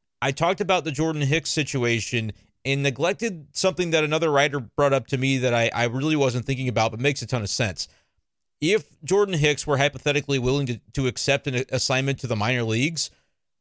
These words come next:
if he's down there a certain number of days, it could impact his service time and perhaps give the Cardinals an extra year of control. I don't know the exact number of days that that would be, but that would obviously be something that if you're Jordan Hicks, you can't, you can't have that, right? Your,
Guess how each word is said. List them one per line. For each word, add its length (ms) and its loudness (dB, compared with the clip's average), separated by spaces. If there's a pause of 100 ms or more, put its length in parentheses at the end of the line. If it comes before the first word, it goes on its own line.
(160)
if 140 0
he's 220 -2
down 260 0
there 160 0
a 60 0
certain 320 -2
number 240 0
of 80 -4
days, 260 0
it 100 -2
could 140 -2
impact 380 -2
his 100 -2
service 400 0
time 340 0
and 140 -4
perhaps 440 -2
give 200 -2
the 80 -2
Cardinals 480 0
an 100 -2
extra 360 -2
year 200 0
of 140 -2
control. 440 0
I 100 2
don't 140 0
know 100 0
the 140 0
exact 440 0 (300)
number 340 2
of 140 2
days 260 2
that 140 -2
that 180 2
would 180 -4
be, 320 -2 (400)
but 200 0 (200)
that 220 4
would 120 2
obviously 460 2
be 120 0
something 260 0
that 80 2
if 80 0
you're 100 -4
Jordan 240 0
Hicks, 240 0
you 80 -4
can't, 300 -2 (100)
you 140 -12
can't 240 -2
have 200 -2
that, 260 2
right? 200 2
Your, 240 -4